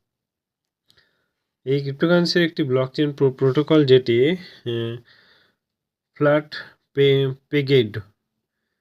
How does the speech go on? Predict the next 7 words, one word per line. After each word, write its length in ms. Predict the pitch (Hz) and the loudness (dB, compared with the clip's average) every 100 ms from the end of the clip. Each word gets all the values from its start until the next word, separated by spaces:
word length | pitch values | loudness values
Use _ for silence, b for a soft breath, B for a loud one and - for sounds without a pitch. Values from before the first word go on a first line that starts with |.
| _ _ | _ _
স্টেবল 500 | - - 151 147 165 | -20 -2 0 0 -2
কয়েন 460 | 156 131 127 135 151 | 0 0 0 0 0
ব্যবহার 300 | 123 123 127 | 0 0 -2
করে 240 | 127 117 | -4 -8
থাকে। 280 | 110 104 107 | -8 -6 -4
সারা 280 | 101 127 131 | -2 0 0
বিশ্বব্যাপী 640 | 127 127 151 143 143 156 | -2 -2 0 0 0 0